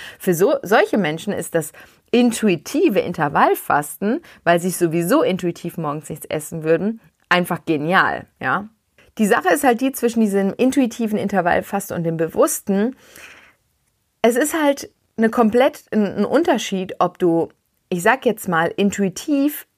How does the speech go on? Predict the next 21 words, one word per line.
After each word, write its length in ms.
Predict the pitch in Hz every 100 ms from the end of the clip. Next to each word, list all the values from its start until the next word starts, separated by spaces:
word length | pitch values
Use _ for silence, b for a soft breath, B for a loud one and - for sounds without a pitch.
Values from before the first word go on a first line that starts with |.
| _ _ -
erst, 420 | 180 175 - - -
ähm, 540 | 156 156 156 139 - -
später 540 | - 180 190 180 -
isst 320 | 302 349 -
und 140 | 180 170
dann 180 | 170
quasi, 400 | 170 165 170 165
ich 220 | 160 - -
sag 260 | 180 180 175
jetzt 140 | -
einfach 180 | 160 170
mal, 140 | 165
bleib 240 | 156 175 185
jetzt 160 | 180
bei 120 | 170
meinem 200 | 160 156
Beispiel 340 | 156 170 - 165
zwölf 300 | - 175 170
bis 140 | 175
zwanzig 440 | - 156 156 175 -
Uhr. 240 | 254 349